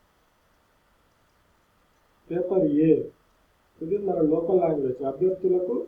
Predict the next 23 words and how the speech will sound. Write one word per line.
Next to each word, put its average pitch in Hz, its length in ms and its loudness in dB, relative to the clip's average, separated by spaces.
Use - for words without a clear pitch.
సంబంధించి 175 600 -8
రాజ్యాంగంలోని 170 880 0
ఎనిమిదవ 180 480 0
షెడ్యూల్, 170 420 -6
షెడ్యూల్‌లో 165 460 -4
పొందుపరిచిన 160 800 -6
ఏ 185 160 0
భాషనైనా 180 580 0
ఎన్నుకోవచ్చు. 165 640 -2
తెలుగు 190 300 0
రాష్ట్రాల 180 340 -4
అభ్యర్థులు 180 500 -2
తెలుగుని 170 480 -4
ఎన్నుకుంటారు. 160 680 -4
మిగతా 180 300 0
రాష్ట్రాలు 180 360 -4
వారి 170 500 -2
లోకల్ 175 380 0
లాంగ్వేజ్ 131 560 -4
లేదా 165 240 -4
మాతృభాషను 160 840 -2
ఎన్నుకోవడం 165 440 -4
జరుగుతుంది. 135 520 -2